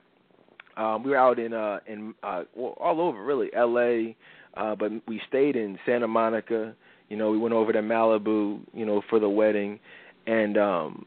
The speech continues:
you know, one of the things that really struck me is that, you know, I mean, that's, if you guys know anything about L A, I mean, that is,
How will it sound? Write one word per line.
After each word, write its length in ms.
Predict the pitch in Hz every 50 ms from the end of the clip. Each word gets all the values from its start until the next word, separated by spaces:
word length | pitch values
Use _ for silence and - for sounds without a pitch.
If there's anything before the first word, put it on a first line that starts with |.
| _ _
you 100 | - 143
know, 100 | 143 117
one 180 | 123 156 208 220
of 80 | -
the 60 | - 180
things 120 | 175 143
that 160 | 147 123 113 135
really 220 | 160 147 120 107 - -
struck 280 | - 170 170 - - 131
me 120 | 110 101
is 180 | 98 104 104 110
that, 260 | 113 95 82 - - - _ _ _ -
you 160 | 113 123 117
know, 260 | 110 98 92 92 92
I 60 | -
mean, 120 | 117 117 120
that's, 200 | 156 226 247 - - - - - - - - - _
if 60 | -
you 60 | 202 202
guys 120 | 185 165
know 80 | 190 180
anything 220 | 170 165 165 160
about 260 | 151 147 139 131 117
L 160 | 127 127 165
A, 100 | 196 202
I 40 | 180
mean, 220 | 143 135 127 123 135
that 280 | 147 165 190 - -
is, 240 | 151 156 147 139